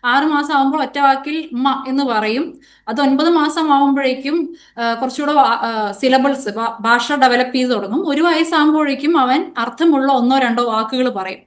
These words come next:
അത് പതിനെട്ട് മാസം ആകുമ്പോഴേക്കും ഒരു പതിനെട്ട്, ഇരുപത് വാക്കുകളിലേക്ക് ഇമ്പ്രൂവ് ചെയ്യുന്നു. രണ്ട് വയസ്സാകുമ്പോൾ അത് സെന്റൻസ് ആയി രൂപാന്തരപ്പെടുന്നു.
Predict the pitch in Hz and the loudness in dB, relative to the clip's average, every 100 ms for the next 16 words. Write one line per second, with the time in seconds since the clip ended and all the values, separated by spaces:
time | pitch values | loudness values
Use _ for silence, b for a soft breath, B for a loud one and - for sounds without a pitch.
0 | _ b b b b 226 302 247 285 320 | _ b b b b -2 0 2 2 2
1 | 381 330 294 311 330 254 254 277 254 208 | 2 2 0 2 2 2 2 2 2 0
2 | 208 262 370 - B B 247 294 294 269 | -2 -2 -2 -6 B B -4 -2 2 2
3 | 269 320 311 349 294 294 349 330 254 254 | 2 0 0 0 0 2 2 2 0 0
4 | 285 277 269 269 233 240 254 233 220 214 | -2 0 0 0 -2 0 -2 -2 -2 -2
5 | 302 359 - 220 226 285 269 277 285 269 | -4 -6 -8 -4 -2 2 0 0 0 2
6 | 269 294 262 269 247 233 269 339 349 311 | 2 0 -2 -2 -4 -2 -2 -2 -2 -4
7 | 269 240 240 240 254 226 202 233 392 - | -4 -4 -4 -6 -4 -4 -2 -2 -4 -10